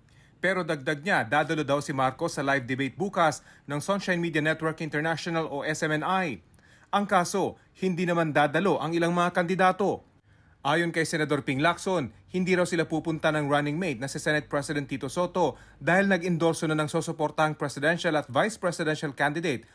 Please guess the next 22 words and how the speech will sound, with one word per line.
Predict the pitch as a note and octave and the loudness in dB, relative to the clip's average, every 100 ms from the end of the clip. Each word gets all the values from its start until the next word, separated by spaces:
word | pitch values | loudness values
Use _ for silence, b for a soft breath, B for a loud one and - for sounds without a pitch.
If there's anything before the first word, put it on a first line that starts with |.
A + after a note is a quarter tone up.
| B | B
ang | D3+ D3+ | 0 2
network | D3+ D3 C#3+ - | 2 2 -2 0
chairman | D#3 D3+ C#3+ | 0 2 0
nito | D3 F3+ G#2 B - | -2 -2 -4 B -6
na | D#3 | -4
si | E3 | -2
Pastor | - D#3 E3 C#3+ | -4 -2 -2 -2
Apollo | C#3 D3+ D3 | 0 2 2
Kibuloy. | D3 D#3+ F3 G3 F3+ A2 - _ b b b - | 0 0 2 4 2 -2 -8 _ b b b -6
Matatanda | A#2+ C3 C3+ C#3+ C#3+ C#3 | 0 0 2 2 2 2
ang | |
inendorso | C#3+ B2+ C3+ C#3+ D3+ | 0 0 0 0 -2
ni | C#3 | -4
Kibuloy | C#3 D3+ F#3+ C3+ | -4 0 2 2
ang | C#3 | 0
tandem | C3 C#3 C#3 | 0 0 0
ni | C#3 C3 | -2 0
Marcos | C3 D#3+ E3 E3+ D3+ | 0 0 0 -2 -2
at | D3 | -4
Mayor | D3 D3 D3 | -2 0 0
Sara | - C3+ C#3 | 2 2 2
Duterte. | D#3 E3 D#3 E3 E3+ G2 | 0 2 2 2 0 -2